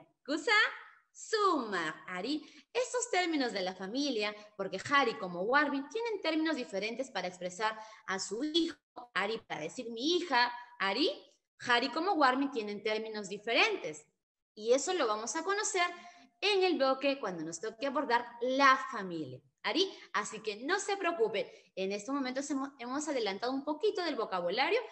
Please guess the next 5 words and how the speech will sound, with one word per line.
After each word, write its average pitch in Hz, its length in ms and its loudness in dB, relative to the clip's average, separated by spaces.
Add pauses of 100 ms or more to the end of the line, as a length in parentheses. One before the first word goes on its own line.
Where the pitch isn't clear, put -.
(240)
para 403 260 2
poder 302 280 2
insertarlo 214 680 0
dentro 277 400 0
de 269 260 2